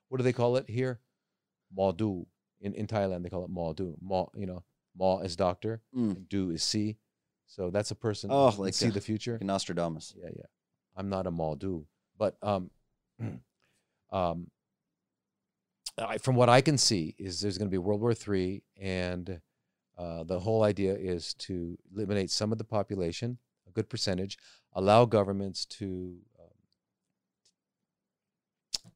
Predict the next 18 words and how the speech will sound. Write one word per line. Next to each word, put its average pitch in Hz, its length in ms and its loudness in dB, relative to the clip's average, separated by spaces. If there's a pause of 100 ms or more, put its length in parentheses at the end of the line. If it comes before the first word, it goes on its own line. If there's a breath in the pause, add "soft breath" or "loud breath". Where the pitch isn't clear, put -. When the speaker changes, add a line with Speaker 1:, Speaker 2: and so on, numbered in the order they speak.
Speaker 1:
uh, 90 380 -2
in-, 98 180 -12 (100)
institute 104 420 -8
martial 92 360 -2
law. 92 440 2 (640)
Um, 85 360 -10 (380)
control 127 260 -4
Speaker 2:
Doesn't 202 220 2
this 185 200 2
feel 147 220 4
like 131 180 4
a 117 60 2
giant 101 440 0
hundred 98 300 0
and 90 100 -6
fifty 90 260 -4
year 82 160 -2
plan? 78 300 -20